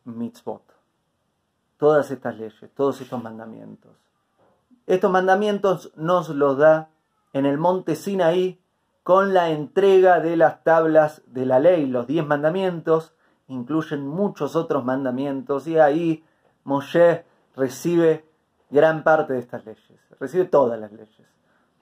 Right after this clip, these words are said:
Sin embargo, a lo largo de la historia judía hubo entrega de algunas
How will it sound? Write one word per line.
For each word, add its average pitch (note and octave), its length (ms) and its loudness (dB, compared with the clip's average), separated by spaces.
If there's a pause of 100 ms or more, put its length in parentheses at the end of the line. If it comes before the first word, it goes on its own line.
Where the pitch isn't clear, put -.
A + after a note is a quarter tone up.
(200)
Sin A#3+ 260 0
embargo, F#3+ 580 4
a C#3+ 60 4
lo C#3+ 140 0
largo D#3+ 340 6
de E3+ 140 -2
la E3 140 6
historia C#3+ 680 0
judía G3+ 500 -2 (640)
hubo G3+ 460 2 (220)
entrega G#3 680 4
de E3 100 2
algunas F#3 600 2